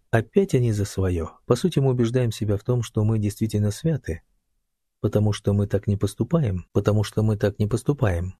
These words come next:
И нам приятно, что кто-то так делает, потому что это дает нам стандарты, с которыми мы себя сравниваем. Это и есть радоваться неправде. Я видел, как это происходит в случае развода. Это христианская пара, и у них нет для этого никаких оснований,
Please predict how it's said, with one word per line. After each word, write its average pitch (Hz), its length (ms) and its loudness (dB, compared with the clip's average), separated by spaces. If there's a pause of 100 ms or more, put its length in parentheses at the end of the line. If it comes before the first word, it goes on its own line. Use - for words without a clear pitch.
(140)
И 101 80 2
нам 104 180 2
приятно, 120 360 2
что 104 220 -2
кто-то 123 280 0
так 110 220 0
делает, 120 520 -4
потому 107 280 0
что - 140 -2
это 101 140 0
дает 101 300 0
нам 98 120 0
стандарты, 127 800 -2
с - 100 -16
которыми 147 460 2
мы 117 160 2
себя 117 300 -2
сравниваем. 85 680 -2 (120)
Это 101 200 -2
и 92 80 0
есть 123 480 -4 (280)
радоваться 90 560 -2
неправде. 85 580 -4 (420)
Я 104 120 4
видел, 170 300 0
как 120 180 0
это 113 180 0
происходит 98 500 -2
в - 40 -14
случае 95 360 -2
развода. 95 540 -2 (240)
Это 107 220 0
христианская 104 640 0
пара, 131 280 0
и - 140 -4
у 110 100 2
них 113 200 0
нет 110 160 0
для 104 140 2
этого 101 160 2
никаких 101 460 0
оснований, 107 600 -2